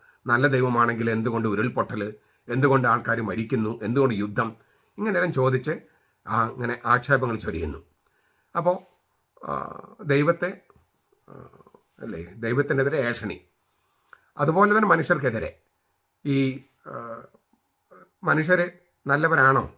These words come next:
നല്ലവരല്ല എന്ന് ദൈവത്തോട് പറയുകയാണ്. കാരണം എന്താ? ദൈവം അവർക്ക് സമ്പത്ത് കൊടുക്കുകയോ ആരോഗ്യം കൊടുക്കുകയോ ഒക്കെ ചെയ്താൽ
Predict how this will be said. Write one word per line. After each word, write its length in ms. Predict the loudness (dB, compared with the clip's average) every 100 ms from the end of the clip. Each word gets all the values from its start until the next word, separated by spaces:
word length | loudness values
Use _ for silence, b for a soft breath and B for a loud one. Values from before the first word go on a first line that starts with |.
| _ _ _
നല്ലവരല്ല 560 | -6 -2 2 2 4 4
എന്ന് 180 | 4 2
ദൈവത്തോട് 320 | 0 0 -2
പറയുകയാണ്. 440 | -2 -4 -4 -6
കാരണം 260 | -2 0 0
എന്താ? 240 | -2 -6 -8 b b b b _
ദൈവം 380 | -2 2 2 2
അവർക്ക് 320 | 0 -2 -2
സമ്പത്ത് 380 | -2 -2 -2 0
കൊടുക്കുകയോ 360 | 0 0 0
ആരോഗ്യം 420 | 2 4 4 2 0
കൊടുക്കുകയോ 440 | 0 0 -2 -4
ഒക്കെ 80 | -4
ചെയ്താൽ 580 | -4 0 2 2 2